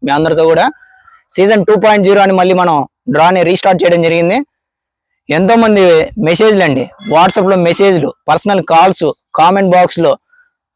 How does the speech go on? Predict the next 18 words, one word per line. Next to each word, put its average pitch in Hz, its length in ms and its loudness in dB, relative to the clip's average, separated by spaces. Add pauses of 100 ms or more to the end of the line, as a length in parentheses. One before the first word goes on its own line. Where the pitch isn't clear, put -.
ఆ, 165 100 0
కామెంట్స్, 175 560 0 (1080)
మెసేజ్లు, 170 560 0 (480)
"అన్నా, 165 460 2 (220)
ఎందుకన్నా 196 440 0
ఆపారు 175 380 2
డ్రాని, 160 320 2
ఎందుకన్నా 165 360 0
ఆపారు, 151 460 -2 (240)
మళ్ళీ 156 180 -2
స్టార్ట్ 170 340 -2
చేయండి 170 240 0
అన్నా" 156 160 -2
అని 156 180 -4 (100)
చాలా 180 180 0
మంది 214 260 0
రిక్వెస్ట్లు 170 400 -4
అండి. 131 180 -6